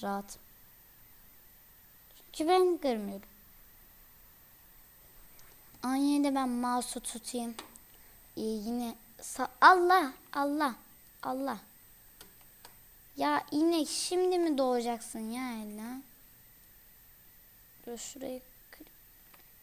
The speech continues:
ya git. Allah, Allah'ım ya. Deli misin? Burada doğulur mu ya? Git, git,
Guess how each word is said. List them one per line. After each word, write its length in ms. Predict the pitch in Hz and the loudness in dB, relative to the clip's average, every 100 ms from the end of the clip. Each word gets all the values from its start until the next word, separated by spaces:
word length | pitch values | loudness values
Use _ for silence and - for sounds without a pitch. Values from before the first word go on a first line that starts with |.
| - - - - - 359 | -20 -20 -20 -20 -14 -12
ya 100 | 381 349 | -10 -8
git. 120 | 480 - - - | -8 -8 -20 -10
Allah, 360 | 240 247 262 262 - - - - | -8 -6 -6 -8 -12 -20 -20 -14
Allah'ım 560 | 247 254 277 285 311 302 | -10 -6 -2 0 2 0
ya. 220 | 262 262 - - - - - - | -2 -10 -16 -20 -20 -20 -12 -4
Deli 240 | 269 339 | 0 0
misin? 400 | 349 311 - 233 | -2 -6 -8 -8
Burada 260 | 269 285 339 - 233 | -6 -4 -6 -6 -4
doğulur 380 | 262 285 311 330 | 0 0 -2 -4
mu 140 | 285 | -6
ya? 160 | 233 240 - - - - - - - - - - - - - - - - - - - - - - | -8 -18 -20 -20 -20 -20 -20 -20 -20 -20 -20 -20 -20 -20 -20 -20 -20 -20 -20 -20 -20 -20 -14 -10
Git, 280 | 302 - | -10 -12
git, 180 | - 311 | -8 -8